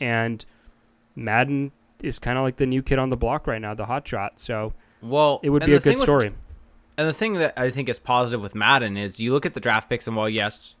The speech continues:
Speaker 2: I agree with C J, and we've talked about this, where I'm maybe not as high as other people tend to be on the Ducks drafting history and record,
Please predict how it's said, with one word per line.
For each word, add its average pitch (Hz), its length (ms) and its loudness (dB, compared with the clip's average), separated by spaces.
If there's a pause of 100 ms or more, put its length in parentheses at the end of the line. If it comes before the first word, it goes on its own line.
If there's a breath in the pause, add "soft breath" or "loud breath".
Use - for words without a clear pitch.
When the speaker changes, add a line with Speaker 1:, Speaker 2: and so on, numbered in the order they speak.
Speaker 2:
I 101 100 -6
agree 101 220 -4
with 98 120 -6
C 110 180 -4
J, 107 100 -4
and 104 100 -4
we've 95 100 -10
talked 101 220 -4
about 98 200 -8
this, 98 180 -10
where 95 300 -4 (420 soft breath)
I'm 117 160 -2
maybe 113 220 -2
not 101 180 0
as 95 60 -4
high 104 240 0
as 98 100 -2
other 95 180 -8
people 95 540 -8
tend 113 200 -6
to 92 60 -10
be 110 300 -6 (200)
on 107 480 0
the 98 60 -8
Ducks 107 240 -6
drafting 98 420 -4
history 110 320 -6
and 104 100 -6
record, 131 360 -4